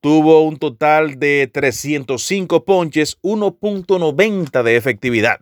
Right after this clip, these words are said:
Luego fue a Boston, firmó un contrato millonario y la historia es conocida. Un resumen de lo más importante en el ambiente deportivo mundial. Nos reencontramos mañana viernes. Pasen todos muy buenas tardes.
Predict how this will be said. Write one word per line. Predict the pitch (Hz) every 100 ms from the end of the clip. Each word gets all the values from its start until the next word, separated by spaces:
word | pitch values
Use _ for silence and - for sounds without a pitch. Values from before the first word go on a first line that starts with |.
| _ _ _ _ _ _
Luego | - 113 131
fue | 147
a | 147
Boston, | 165 160 160
firmó | 139 131
un |
contrato | 131 120 131 120 131
millonario | 135 147 147 135 143 151 _ _ -
y | 123
la | 113
historia | - - 135 131
es | 120 117
conocida. | 123 110 - 82 85 _ - - -
Un |
resumen | 160 156 190 180
de |
lo | 165
más | 180 170
importante | 156 165 139 175 170
en |
el | 160
ambiente | 147 156
deportivo | 156 139 131 156 160
mundial. | 151 143 165
Nos | 156
reencontramos | 147 143 147 151 135 143 143 190 202 226 214 - - - - _ _ _ _ _
mañana | 117 135 151 196
viernes. | 175 202 220 196 143
Pasen | - 156 160
todos | 131 190 151 135 - - - _ _ _ _ 104
muy | 131 170 196 202 190 165
buenas | 98 131 156 139
tardes. | 117 85 85 - - -